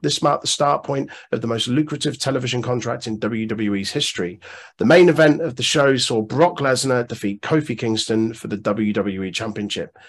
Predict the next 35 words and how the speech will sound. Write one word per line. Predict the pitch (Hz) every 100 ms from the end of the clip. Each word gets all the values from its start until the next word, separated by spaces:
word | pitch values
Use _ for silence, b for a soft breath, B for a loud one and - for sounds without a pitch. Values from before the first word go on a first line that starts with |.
| B B
It | -
was | 110 117
Lesnar's | 117 107 110 -
first | - 147 147 - - -
on, | 135 147 -
uh, | 135 113
first | - 170 165 -
bout | 135 135 127
on | 117 107
broadcast | 120 139 139 143 127 -
television | 143 131 110 110 107 104 B
since | - 107 -
two | - 165
thousand | 151 143 131 127
and | 123
four. | 110 127 107 92 - B B B B
The | 120
Rock | 147 151 - -
and | 139 135 123
heavyweight | 131 131 123 117 123
boxing | 123 - - 117
champion | 117 107 117 110
Tyson | - 135 113 107
Fury | 113 104 110 110
also | 120 113 - 95
appeared | - - 110 104
on | 101
the | 101
show. | - 92 80 87 _ _ _ _ _ - -
Uh, | - 110 110
last | 147 165 165 -
couple, | 165 165
two | 165 170
thousand | 156 139 135
nineteen | 127 117 156 147 143